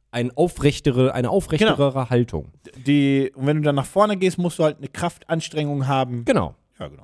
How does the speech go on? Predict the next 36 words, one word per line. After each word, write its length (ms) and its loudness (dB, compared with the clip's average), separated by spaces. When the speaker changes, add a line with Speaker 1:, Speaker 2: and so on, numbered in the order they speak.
Speaker 1:
Genau, 180 4
und 100 -2
hier 100 4
sieht 140 0
man's 160 0
auch, 140 2
du 100 -8
kannst 220 0
es 60 -10
ganz 180 -2
bequem 460 0
im 180 0
Sitzen 340 0
auf 220 0
einem 100 2
Ball 260 4
benutzen, 520 -2
auf 260 -2
Stühlen 440 4
oder 260 0
im 180 0
Stehen. 360 0
Weil 280 2
selbst 360 2
wenn 100 4
man 120 4
steht, 360 2
kann 160 2
man 140 2
auch 240 0
wirklich 340 0
wie 160 6
ein 100 2
abgeknickter 1040 0
Ast 400 -4
nach 420 -2